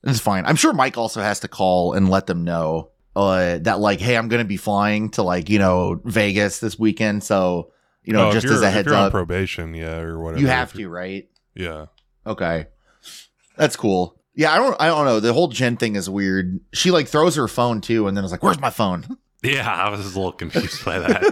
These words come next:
Speaker 3: in the hallway.
Speaker 1: <laughs> Yeah.
Speaker 3: Or is that supposed to be, uh, Ronnie's phone
Speaker 1: It,
Speaker 3: that
Speaker 1: I,
Speaker 3: she
Speaker 1: I, you
Speaker 3: stole
Speaker 1: know,
Speaker 3: and threw?
Speaker 1: I thought it was at first, but the phone case that she threw was a red case, and Ronnie was holding his phone later and it was in a blue case.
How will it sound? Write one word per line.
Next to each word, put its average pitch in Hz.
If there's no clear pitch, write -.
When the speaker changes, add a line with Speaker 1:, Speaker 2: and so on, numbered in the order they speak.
Speaker 3:
in 104
the 101
hallway. 92
Speaker 1:
<laughs> -
Yeah. 127
Speaker 3:
Or 147
is 107
that 135
supposed 127
to 117
be, 104
uh, 82
Ronnie's 95
phone 78
Speaker 1:
It, 175
Speaker 3:
that -
Speaker 1:
I, 165
Speaker 3:
she 98
Speaker 1:
I, 160
you 165
Speaker 3:
stole 104
Speaker 1:
know, -
Speaker 3:
and 104
threw? 117
Speaker 1:
I 143
thought 143
it 156
was 143
at 123
first, 117
but 117
the 117
phone 131
case 135
that 107
she -
threw 117
was 101
a 90
red 98
case, 123
and 104
Ronnie 104
was 95
holding 98
his 87
phone 92
later 85
and 80
it -
was 80
in 82
a 82
blue 78
case. 69